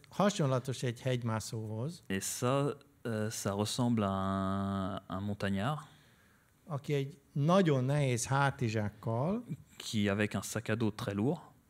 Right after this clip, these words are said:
Speaker 1: föl tud mászni egy magas hegyre.
Speaker 2: arrive à grimper, euh, au sommet d'une très haute montagne.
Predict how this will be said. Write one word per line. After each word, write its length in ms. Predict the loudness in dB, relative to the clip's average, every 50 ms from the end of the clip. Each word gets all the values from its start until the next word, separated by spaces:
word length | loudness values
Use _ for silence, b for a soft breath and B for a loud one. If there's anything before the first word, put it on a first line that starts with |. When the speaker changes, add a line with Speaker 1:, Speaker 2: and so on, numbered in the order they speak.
| _ _ _
Speaker 1:
föl 240 | -6 -2 -2 -2 -2
tud 160 | -4 -6 -6
mászni 360 | -4 -4 -4 -4 -6 -6 -6
egy 80 | -4 -4
magas 340 | -2 0 0 0 0 2
hegyre. 380 | 2 2 4 4 2 0 -2 -4 -4
Speaker 2:
arrive 360 | -4 -2 2 2 4 4 4
à 80 | 2 0
grimper, 600 | 0 0 0 0 0 0 2 2 2 4 4 4
euh, 280 | 4 4 4 2 2 0
au 60 | 0
sommet 400 | -2 -2 0 2 2 2 2 2
d'une 180 | 0 -2 -4
très 160 | -4 -2 0 0
haute 160 | 0 0 0
montagne. 340 | -2 -2 -2 -2 -4 -4